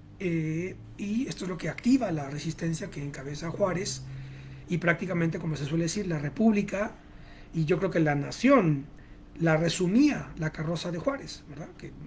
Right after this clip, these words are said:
va a, a la ciudad que hoy lleva su nombre, ¿verdad? Ciudad Juárez, ¿sí? Eh, en este periplo heroico en el que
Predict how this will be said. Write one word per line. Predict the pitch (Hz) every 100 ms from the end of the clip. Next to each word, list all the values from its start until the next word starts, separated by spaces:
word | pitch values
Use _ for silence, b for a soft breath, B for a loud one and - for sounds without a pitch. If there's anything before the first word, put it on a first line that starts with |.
| 135
va | 147 160 233
a, | - - - - 151
a |
la | 139
ciudad | - 165 165 185
que | 175
hoy | 170
lleva | 170 170
su | 196
nombre, | 233 247 - - -
¿verdad? | - - - -
Ciudad | - 165 160
Juárez, | 233 185 143 - - B B -
¿sí? | 170 175 - B B B B B B -
Eh, | 160 156 156 -
en | 165
este | 160 -
periplo | 170 190 214 208 196 185
heroico | 202 202 202 185 214 - - - - -
en | 165
el | 165 165
que | 185 240